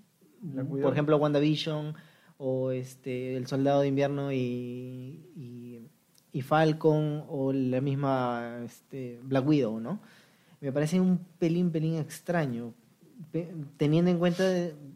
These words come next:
Speaker 2: si es que Marvel desea convertirla en una de las nuevas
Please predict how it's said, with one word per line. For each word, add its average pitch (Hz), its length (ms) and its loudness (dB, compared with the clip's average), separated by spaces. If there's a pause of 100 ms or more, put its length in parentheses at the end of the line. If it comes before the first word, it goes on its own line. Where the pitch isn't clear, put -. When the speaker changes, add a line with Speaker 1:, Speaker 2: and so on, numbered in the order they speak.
(200)
Speaker 2:
si - 160 -6
es 131 80 -4
que 143 120 -4
Marvel 147 400 2
desea 135 380 -2
convertirla 135 640 -4
en 123 100 -4
una 127 200 -2
de 127 80 0
las 113 160 -4
nuevas 127 580 -4